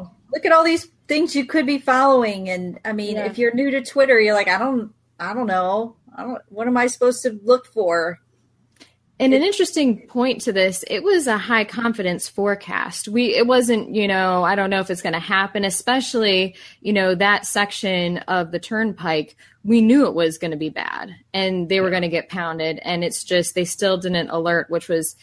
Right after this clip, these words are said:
Speaker 3: it's kind of interesting. Um, and I believe Tom Nizzle, um, at the Weather Channel was wondering, you know, why there wasn't communication between, like, Jeff Jumper, um, and the turnpike,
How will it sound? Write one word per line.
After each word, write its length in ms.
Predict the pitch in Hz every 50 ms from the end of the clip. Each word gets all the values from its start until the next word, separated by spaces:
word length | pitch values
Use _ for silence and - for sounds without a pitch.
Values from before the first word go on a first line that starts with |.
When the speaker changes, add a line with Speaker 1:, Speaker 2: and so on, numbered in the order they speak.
| - _ _ _ _ _ _ _ _
Speaker 3:
it's 180 | - 226 226 -
kind 240 | - 277 285 302 262
of 80 | 180
interesting. 800 | 170 185 180 - 185 170 - - - 165 156 151 151 156 165 185 - _
Um, 320 | 175 175 170 170 165 165 -
and 100 | 185 202
I 40 | 208
believe 600 | 202 254 240 262 254 254 254 240 226 233 - - _ _ _ _ _ -
Tom 380 | - 233 233 226 214 208 202
Nizzle, 720 | 196 196 202 208 196 196 180 165 160 160 156 160 170 - - -
um, 480 | 175 175 165 160 156 156 156 156 - -
at 140 | - 175 175
the 80 | 190
Weather 240 | 170 175 175 180 170
Channel 340 | 165 - 196 180 170 165 156
was 180 | 160 165 170 180
wondering, 580 | 180 175 175 165 170 170 165 160 160 160 160 160
you 120 | 175 175
know, 420 | 170 170 160 160 160 156 160 156 - -
why 420 | 175 175 180 175 180 180 180 180
there 140 | 185 180 175
wasn't 560 | 160 175 175 170 165 180 175 165 165 - - _ _ _ _ _ _ _ _
communication 720 | - - 208 196 190 190 180 - 202 180 180 - - 185
between, 680 | 180 175 175 - - - 180 175 170 165 165 160 156 156
like, 220 | 165 175 160 165 -
Jeff 260 | - 185 175 175 -
Jumper, 680 | - 185 175 170 170 175 - 165 160 156 160 165 - _ _ _ _ _ _ _ _ -
um, 540 | 185 175 165 160 156 151 147 151 - - - _ _ _
and 280 | - 208 190 180 175 175
the 60 | 170
turnpike, 600 | 160 - 196 185 175 160 - - - 110 - -